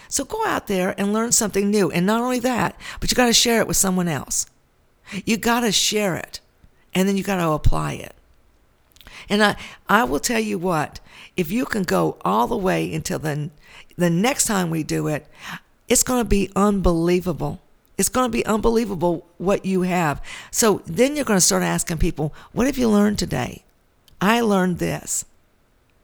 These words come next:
You know, it's such a fountain of information.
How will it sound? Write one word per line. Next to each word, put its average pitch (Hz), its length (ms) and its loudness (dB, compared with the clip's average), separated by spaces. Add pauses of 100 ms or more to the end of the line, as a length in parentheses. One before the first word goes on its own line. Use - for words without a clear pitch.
(240)
You 185 100 -2
know, 208 180 2
it's - 240 0 (260)
such - 380 0
a 208 80 2
fountain 214 420 0
of 175 240 0
information. 180 920 -2